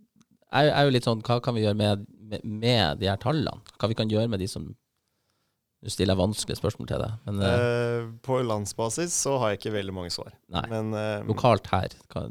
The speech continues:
Speaker 1: ut ifra ditt
Speaker 2: altså, um, hvis vi skulle tatt, eh, for, eh, studentene her, da,
Speaker 1: Mm.
Speaker 2: ehm, så, um,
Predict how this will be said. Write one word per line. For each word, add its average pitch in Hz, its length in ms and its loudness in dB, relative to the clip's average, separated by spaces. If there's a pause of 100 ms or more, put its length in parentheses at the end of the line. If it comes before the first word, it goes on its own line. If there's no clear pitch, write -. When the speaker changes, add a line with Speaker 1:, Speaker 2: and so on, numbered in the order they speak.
Speaker 1:
ut - 220 -8
ifra - 180 -6
ditt - 400 -10 (300)
Speaker 2:
altså, 107 260 0 (300)
um, 98 280 -6 (120)
hvis 107 320 0
vi 104 160 -6
skulle 101 220 -6
tatt, - 440 -14
eh, 90 680 -8 (640)
for, 101 160 -4
eh, 90 580 -8
studentene 95 500 -8
her, 131 160 -2
da, 123 80 -2 (220)
Speaker 1:
Mm. 101 240 -12 (840)
Speaker 2:
ehm, 98 720 -2 (100)
så, 104 1080 -2
um, 98 380 -8